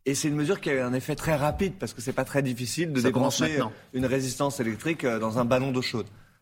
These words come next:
Speaker 1: J'en profite pour préciser que, évidemment, quand il y a des conditions de service qui nécessitent qu'on prenne des douches, par exemple, on va évidemment pas enlever l'eau chaude. Mais c'est vrai, moi je voulais que la fonction publique, elle soit exemplaire.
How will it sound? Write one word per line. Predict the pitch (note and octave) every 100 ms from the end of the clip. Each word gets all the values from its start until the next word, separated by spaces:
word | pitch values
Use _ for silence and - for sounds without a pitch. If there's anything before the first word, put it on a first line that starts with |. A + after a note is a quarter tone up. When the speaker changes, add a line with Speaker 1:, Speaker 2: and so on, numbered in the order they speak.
| _
Speaker 1:
J'en | - A2+
profite | A#2+ D3 C#3
pour | A#2+
préciser | A2+ G#2+ A2 E3+
que, | - -
évidemment, | A#2+ A#2+ B2 D3+ D#3+
quand | C3
il |
y | A2+
a |
des | A2
conditions | A#2 B2 A#2 C3 B2+
de | G2+
service | F#2+ B2+ A#2+ C#3 F3+ - - - _ -
qui | A2+
nécessitent | A2 A2+ A#2 B2
qu'on | - G2
prenne | - G2
des | A2
douches, | C#3+ F3+ - -
par | A2
exemple, | A2 C3+ E3 B2 - - -
on | G#2
va | A2+ A2+
évidemment | B2+ A2+ A2+ C#3
pas | - C3+ C#3 - -
enlever | A#2 A2+ C3
l'eau | B2+
chaude. | - A#2 G2+ -
Mais | A#2+
c'est | D#3+
vrai, | C#3 F3+ A#3+ - - - _ C#3
moi | E3+
je | D3
voulais | D3 F#3
que | E3 D#3 D#3 -
la | -
fonction | A#2+ C3+ - C3
publique, | C3+ C3+ F#3 D3 - - _
elle | B2
soit | B2 D#3+ E3 D#3+ - _
exemplaire. | D3+ B2 C#3 A#2+ A#2 G2 -